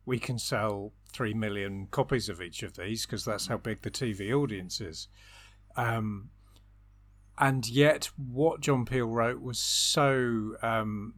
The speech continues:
l-, overly continuity heavy. He keeps wanging on about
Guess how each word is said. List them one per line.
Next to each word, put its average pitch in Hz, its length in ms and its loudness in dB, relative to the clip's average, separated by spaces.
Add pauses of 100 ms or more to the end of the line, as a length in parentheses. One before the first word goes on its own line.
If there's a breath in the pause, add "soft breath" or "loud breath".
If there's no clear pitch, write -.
(460)
l-, 131 200 -6 (100)
overly 110 840 -2 (340)
continuity 113 720 0
heavy. 101 320 -2
He 104 60 -4
keeps 139 480 -4
wanging 120 380 0
on 107 200 0
about 104 340 -2